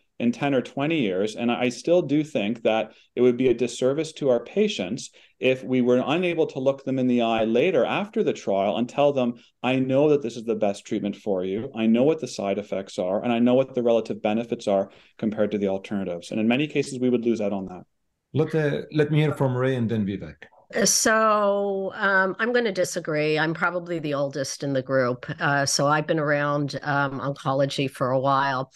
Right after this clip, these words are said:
Speaker 3: And, uh, the first twenty years that I did oncology, there, there's no question. We needed randomized controlled trials, uh, because, uh, both treatments were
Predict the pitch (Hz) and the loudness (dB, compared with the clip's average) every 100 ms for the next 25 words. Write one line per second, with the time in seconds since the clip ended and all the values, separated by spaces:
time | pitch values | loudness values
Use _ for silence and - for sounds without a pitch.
0 | - - - - 170 165 160 160 151 156 | -18 -20 -20 -2 2 2 2 0 -2 -2
1 | 151 156 - 220 208 - - 160 156 143 | -2 -2 -4 -4 -4 -10 -4 -2 0 0
2 | 143 147 151 143 - 139 143 139 147 135 | 0 0 0 -4 -2 0 0 -2 0 -2
3 | 135 - 139 143 143 185 160 160 185 175 | -2 -4 -4 -4 -4 -2 0 2 2 2
4 | 202 202 165 143 - 139 131 - 143 135 | 0 -2 0 -2 -2 -6 -6 -4 -2 0
5 | 170 214 190 170 147 131 135 147 135 123 | 0 2 2 2 0 0 0 0 0 0
6 | 127 - - 143 - 131 131 - 135 127 | -2 -4 -6 -4 -2 -2 -4 -4 0 2
7 | 123 127 - - - - - 151 147 147 | 0 -2 -6 -12 -14 -14 -4 0 0 0
8 | 151 151 160 151 143 - 143 143 139 180 | -4 -4 -4 -2 -4 -2 0 0 2 0
9 | 196 - - 170 - 165 160 156 147 - | 0 -6 -4 -4 -4 -2 0 0 -2 -6
10 | 147 147 143 139 | 0 4 4 2